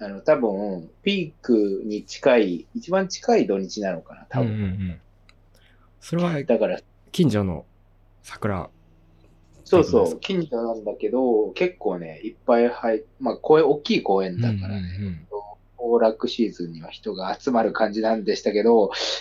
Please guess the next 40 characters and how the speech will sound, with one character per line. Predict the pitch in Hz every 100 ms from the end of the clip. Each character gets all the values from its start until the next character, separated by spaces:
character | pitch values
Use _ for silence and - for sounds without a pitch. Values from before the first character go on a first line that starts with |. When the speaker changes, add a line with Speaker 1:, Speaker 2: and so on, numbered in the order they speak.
| -
Speaker 1:
て | -
か、 | 117
思 | 120 214
っ | 277
て | -
た | 117
よ | 98
り | 92
ね、 | 90
い |
っ | -
ぱ | - 139
い | 117
い |
ま | 113
し | -
た | 90
ね。 | 95 95
老 | 110 117
若 | 117 113 110 - 98
男 | 110 107 85
女。 | 82 110
Speaker 2:
う |
ー | 113 117 117 117 113
ん。 |
Speaker 1:
多 | 113
忙。 | 113 110 107 92 - _ _ _ _ _ _ - - - -
Speaker 2:
や | 95
っ |
ぱ | 98
み | 113
ん | 131
な | 120
桜 | 120 - 143 135
好 | -
き | 175
な | 110
ん |
す | - -
ね。 | 92 104 95 -